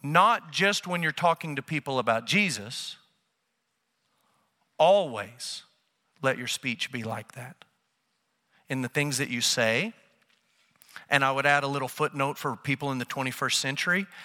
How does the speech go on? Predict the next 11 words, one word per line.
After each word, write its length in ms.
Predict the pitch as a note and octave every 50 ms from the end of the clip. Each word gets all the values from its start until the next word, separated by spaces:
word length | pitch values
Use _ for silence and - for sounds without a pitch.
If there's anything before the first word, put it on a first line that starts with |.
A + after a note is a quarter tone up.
| - - - - _ -
and 280 | C#3+ C#3+ D3 D#3+ D#3+
in 100 | E3 E3+
the 80 | F3 E3+
things 380 | - - D3+ C#3 C#3+ D3+ C3+
that 180 | - - E3 -
you 140 | - C#3 C#3+
post 840 | - - - - D3+ C#3+ C3+ A2+ - - - - - - - - - _ _ _ _ _ _ _ _ _ _ _ _ _ _ _ _ _ _ _ _ _ _ _ _ _ _ -
on 140 | C3+ B2 A#2+
social 440 | - - D3 B2+ A#2 - - C3+
media. 500 | B2 B2+ C#3 C3+ B2 A#2+ G#2+ G2 G#2 A2+ - _ _ _ _ _ _ _ _ _ _ _ _ _ _ _ _ _ _ _ _ _ _ _ _ _ _ _ _ _ _ _ _
Let 240 | - C#3 C3+ C#3 -